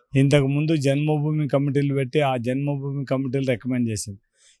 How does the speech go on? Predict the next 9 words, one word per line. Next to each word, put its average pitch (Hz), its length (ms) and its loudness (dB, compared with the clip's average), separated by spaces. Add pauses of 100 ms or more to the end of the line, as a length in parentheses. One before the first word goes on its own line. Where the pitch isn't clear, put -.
(120)
ఇప్పుడు 135 260 4
లేనే 156 300 2
లేదు. 160 220 0
అర్హత 156 500 2
కలిగిన 156 340 0
వాడు, 143 280 -2
పేదవాడైతే 143 840 -2
వాళ్ళకందరికీ 139 760 -2
ఇచ్చేస్తున్నాం. 110 520 -4